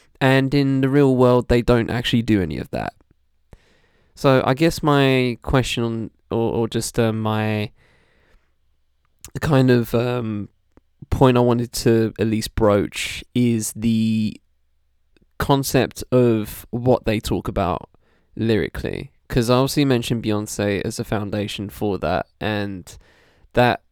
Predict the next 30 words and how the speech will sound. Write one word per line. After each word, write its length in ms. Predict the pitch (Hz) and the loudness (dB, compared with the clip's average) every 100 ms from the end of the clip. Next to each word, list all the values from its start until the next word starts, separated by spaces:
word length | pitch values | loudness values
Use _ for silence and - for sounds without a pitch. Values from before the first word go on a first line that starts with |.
| _ | _
in 160 | - 127 | -4 -2
some 320 | 117 143 139 | 0 0 2
ways 320 | 127 123 117 | 2 2 2
makes 260 | 127 117 - | 0 0 0
sense 340 | - 117 110 | 0 0 0
in 120 | 117 110 | -4 0
both 320 | 120 113 - | 0 0 -2
parts 580 | - 120 113 - - - | 0 2 0 -2 -6 -2
of 140 | 107 | -2
the 120 | 120 | 0
argument 580 | 110 110 113 110 101 - | 0 0 -4 -4 -4 -6
where, 460 | 104 113 110 107 107 - _ _ _ _ | -4 -2 -2 -2 -6 -12 _ _ _ _
you 100 | - | -4
know, 180 | 117 113 | -2 -2
she 540 | 98 - 120 113 113 - | -2 0 0 0 -2 -2
made 220 | 120 139 | 0 2
this 180 | 131 - | 0 0
album 440 | 120 113 110 113 | 0 0 -2 -4
in 140 | 107 107 | -4 -2
Renaissance 640 | 110 110 - 107 107 - | -4 -4 -4 -4 -6 -6
that 200 | - 113 | -4 -2
is 300 | 76 92 95 | -2 -4 -6
inherently, 760 | 101 113 131 123 104 107 104 98 _ | -6 -2 0 0 -2 -2 -2 -6 _
you 140 | 110 | -6
know, 180 | 107 101 | -2 -4
queer 600 | 98 - 117 110 107 101 - | -6 0 2 4 2 0 -4
and, 560 | 82 98 95 90 - - - - - | -4 -4 -4 -8 -12 -14 -18 -18 -12
um, 380 | - 98 95 85 - | -6 -2 -2 -4 -6
and 180 | 98 - | -6 -4
black-centered, 920 | 113 92 - 110 117 - 123 117 - | -4 -4 -4 -2 -2 0 2 2 -4